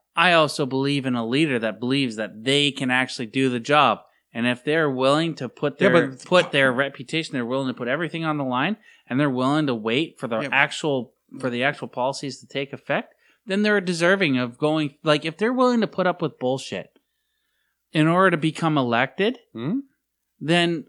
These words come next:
Speaker 1: they're deserving of being a leader that shows patience, that shows temperance on their part.
Speaker 2: No, but s-, okay, yeah, but that's, that, that's, that's fine. But I'm gonna have a baby, and I'm pregnant. I'm a, I'm, listen, I, I planned my life. This,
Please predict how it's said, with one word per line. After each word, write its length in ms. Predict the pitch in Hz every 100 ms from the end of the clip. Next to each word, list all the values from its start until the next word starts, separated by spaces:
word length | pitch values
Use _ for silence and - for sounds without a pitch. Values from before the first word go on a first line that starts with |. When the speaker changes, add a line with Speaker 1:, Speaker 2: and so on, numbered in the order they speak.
| _ _ _ _ _
Speaker 1:
they're 140 | 180 185
deserving 480 | 160 151 214 220 117
of 180 | 113
being 300 | 110 143 156
a 60 | 147
leader 300 | 151 240 113
that 240 | 104 127
shows 320 | - 180 180 139
patience, 560 | - 175 175 - 107
that 100 | 113
shows 260 | - 165 139
temperance 540 | - 165 175 120 101 117
on 160 | 113
their 160 | 107 98
part. 400 | - 175 104 - _
Speaker 2:
No, 180 | 143 175
but 120 | 185
s-, 180 | - - _
okay, 320 | 160 180 135
yeah, 220 | 160 220
but 100 | 214
that's, 240 | 143 156 -
that, 220 | 139 139 -
that's, 300 | 135 - - _
that's 200 | - -
fine. 360 | - 190 285 269
But 180 | 220 - _
I'm 140 | 147 180
gonna 140 | 175 139
have 140 | 127
a 60 | 98
baby, 540 | 104 110 87 80 -
and 80 | 98
I'm 120 | 107 98
pregnant. 400 | 104 95 82 - _ _ _ _ _ _ _ _ _ _ _ _ _ _ _
I'm 160 | 107 117
a, 120 | 120 -
I'm, 260 | 110 110 87 _ _ _ _
listen, 300 | 180 - 160 -
I, 320 | 95 117 92
I 20 | 95
planned 400 | - 110 120 135
my 160 | 139
life. 260 | 139 196 -
This, 240 | 117 -